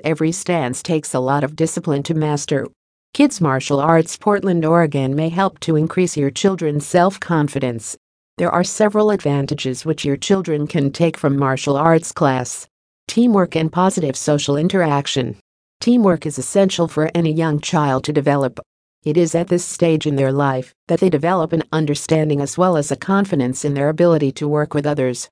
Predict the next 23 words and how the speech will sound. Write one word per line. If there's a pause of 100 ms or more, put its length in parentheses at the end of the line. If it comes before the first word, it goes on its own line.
(420)
At
martial
arts
class,
your
child
will
get
activity-based
curriculum
as
well
as
teamwork-oriented
environment, (180)
develops
character
as
well
as
teaches
your
child